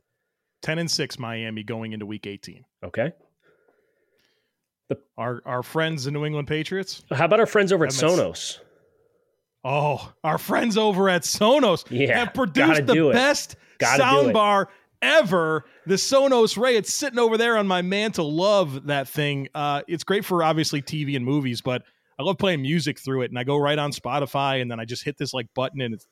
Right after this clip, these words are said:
Speaker 1: airplays it right over to the speaker. It's super easy to use. Thanks to the Sonos app, you can even use your own remote control. Check this thing out. It's, it's the new soundbar that they've produced. Crystal clear sound, booming bass. It is a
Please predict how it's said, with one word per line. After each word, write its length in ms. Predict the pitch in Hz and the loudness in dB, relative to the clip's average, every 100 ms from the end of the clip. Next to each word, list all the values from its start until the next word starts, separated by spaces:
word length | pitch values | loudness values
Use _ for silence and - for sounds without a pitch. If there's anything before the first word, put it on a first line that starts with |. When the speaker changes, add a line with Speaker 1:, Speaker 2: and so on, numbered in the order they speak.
| - | -10
Speaker 1:
airplays 480 | 131 147 127 139 127 | -8 -8 -6 -6 -6
it 80 | 110 | -6
right 180 | 127 | -4
over 160 | 139 131 | -2 -4
to 60 | 113 | -8
the 60 | |
speaker. 380 | - - 131 135 - | -8 -6 -4 -6 -8
It's 180 | 127 - | -10 -8
super 420 | - 240 233 220 | -2 -2 -4 -6
easy 260 | 202 185 165 | -6 -6 -8
to 80 | |
use. 340 | 160 160 160 - _ _ _ | -2 0 0 -2 _ _ _
Thanks 240 | 151 151 - | -6 -4 -4
to 100 | 147 | -6
the 80 | 123 | -4
Sonos 560 | - 165 160 131 123 - | -2 0 0 0 -2 -6
app, 240 | 147 151 | -6 -4
you 80 | 131 | -8
can 180 | - 113 - | -12 -16 -12
even 360 | 165 160 160 | -10 -6 -4
use 340 | 123 147 143 123 | -4 -4 -4 -6
your 120 | 107 - | -10 -6
own 400 | 131 151 160 151 _ _ - - | -6 -4 -4 -6 _ _ -20 -14
remote 420 | 107 107 131 160 - | -10 -2 -2 -2 -6
control. 520 | 117 101 - 135 135 | -10 -8 -4 -4 -4
Check 300 | - 185 - | -2 -4 -2
this 180 | 202 - | -4 -2
thing 200 | 208 175 | -2 -2
out. 200 | 143 135 | -2 -2
It's, 220 | 135 - | -4 -6
it's 200 | 151 135 | -8 -10
the 100 | - | -8
new 200 | 131 160 | -2 0
soundbar 580 | 190 - 165 160 147 147 | 0 -2 -2 0 0 0
that 80 | 127 | -2
they've 200 | 147 131 | -6 -4
produced. 500 | 143 127 127 120 - _ _ _ - | -6 -2 -2 -2 -8 _ _ _ -14
Crystal 680 | 147 202 233 - - 226 226 | -4 -2 -2 -4 -6 -6 -6
clear 440 | - 208 208 196 | -6 -2 0 2
sound, 720 | 190 - 180 175 175 170 127 - | 0 -2 -2 0 -2 -2 -4 0
booming 480 | 226 233 226 214 | 0 2 0 0
bass. 460 | 156 185 185 180 - | 0 0 0 -2 -6
It 140 | 175 180 | 0 2
is 240 | 180 151 | 2 2
a 220 | 170 165 | -2 -4